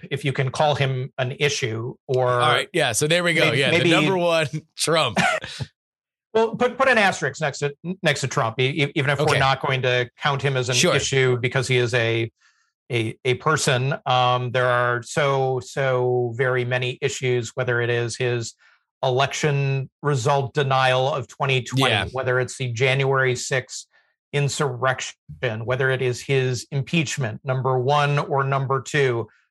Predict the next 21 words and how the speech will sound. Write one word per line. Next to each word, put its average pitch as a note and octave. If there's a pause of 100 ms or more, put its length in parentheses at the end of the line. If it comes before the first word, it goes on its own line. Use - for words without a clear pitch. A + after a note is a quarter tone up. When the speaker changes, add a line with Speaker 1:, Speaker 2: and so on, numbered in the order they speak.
(100)
Speaker 1:
or C3
whether B2+
it's A#2
Donald C3
Trump C#3+
talking E3
about A#2
s-, -
a-, D#3+
any D#3
given B2+
issue, A#2+ (760)
it'll D3
be C3
tied C3+
to B2+
Donald A#2+
Trump. C3+
So B2 (180)
Democrats, C#3
I, A#2+